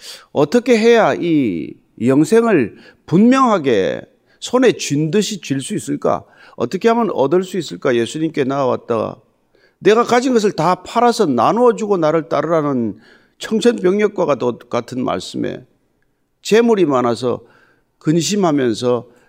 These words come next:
예수님을 떠나고 말았습니다. 그는 세상의 모든 것들을 다 가지고 영생도 가지고 싶었던 우리의 심성과도 하나도 다를 바가 없는 청년이에요.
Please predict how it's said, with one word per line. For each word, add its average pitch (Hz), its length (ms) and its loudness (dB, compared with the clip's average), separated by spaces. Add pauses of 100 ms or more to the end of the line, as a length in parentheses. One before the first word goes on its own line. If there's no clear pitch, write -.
(120)
예수님을 113 600 -2
떠나고 127 340 -2
말았습니다. 87 640 -8 (1600)
그는 185 580 4
세상의 202 380 0
모든 143 480 0
것들을 208 460 -2
다 185 540 -2
가지고 170 760 -2 (400)
영생도 139 600 2
가지고 147 360 -2
싶었던 107 720 -6 (800)
우리의 202 260 2
심성과도 196 800 -2
하나도 - 480 -8
다를 123 300 -2
바가 120 220 -2
없는 131 320 -4
청년이에요. - 500 -10